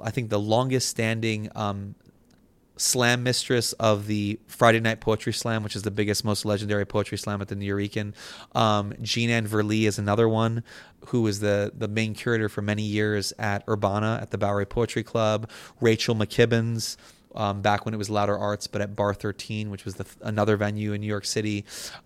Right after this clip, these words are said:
Um, Lynn Prokop is another person at Bar Thirteen. There just, there have been names like that. Um, it's overwhelmingly been women. It's overwhelmingly been women of color.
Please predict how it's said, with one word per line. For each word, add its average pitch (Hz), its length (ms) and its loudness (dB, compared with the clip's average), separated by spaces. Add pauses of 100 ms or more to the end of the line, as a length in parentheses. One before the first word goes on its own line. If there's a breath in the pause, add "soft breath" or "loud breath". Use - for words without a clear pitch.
Um, 101 560 2 (100)
Lynn 113 300 4
Prokop 110 540 4
is 107 80 -2
another 104 260 0
person 107 600 -6 (240 loud breath)
at 113 120 -2
Bar 107 160 6
Thirteen. 110 380 -4
There 110 80 2
just, 117 240 -4 (200 loud breath)
there 127 80 8
have 117 60 8
been 139 160 6
names 127 300 2
like 113 200 2
that. 120 300 4 (300 loud breath)
Um, 113 400 2
it's - 220 -4
overwhelmingly 120 720 0
been 104 320 -2
women. 123 440 0 (320 loud breath)
It's 123 220 -4
overwhelmingly 113 720 2
been 104 200 -4
women 104 240 -2
of 101 120 -8
color. 110 440 -2